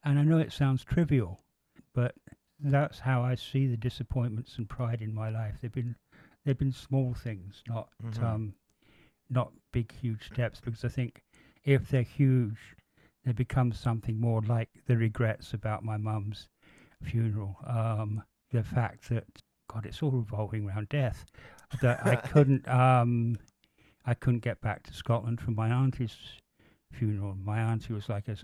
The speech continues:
Speaker 1: a second mother
Speaker 2: Mm-hmm.
Speaker 1: to me. I spent a load of time. But again, that wasn't,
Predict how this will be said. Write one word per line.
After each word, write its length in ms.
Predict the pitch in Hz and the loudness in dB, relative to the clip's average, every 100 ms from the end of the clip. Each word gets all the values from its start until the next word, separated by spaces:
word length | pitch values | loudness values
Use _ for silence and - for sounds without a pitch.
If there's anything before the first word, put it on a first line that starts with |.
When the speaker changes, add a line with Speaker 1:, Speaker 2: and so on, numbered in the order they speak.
| - | -8
Speaker 1:
a 100 | 117 | -8
second 420 | - 104 - 95 | -6 -8 -6 -8
mother 320 | 110 123 117 - _ - | -6 -4 -6 -8 _ -14
Speaker 2:
Mm-hmm. 220 | 92 85 78 _ _ _ | -12 -12 -16 _ _ _
Speaker 1:
to 140 | - 104 | -4 -2
me. 180 | 101 95 | -4 -6
I 80 | 92 | -10
spent 680 | - - 110 - - - - _ _ - | -12 -6 -6 -6 -14 -18 -18 _ _ -8
a 60 | |
load 320 | 104 101 110 | -6 -4 -6
of 80 | 101 | -8
time. 260 | - 120 104 - _ _ _ _ | -10 -10 -10 -16 _ _ _ _
But 140 | - 127 | -2 0
again, 400 | 117 131 127 120 | 2 2 2 2
that 160 | 123 - | 0 0
wasn't, 400 | 131 - 117 | -4 -4 -6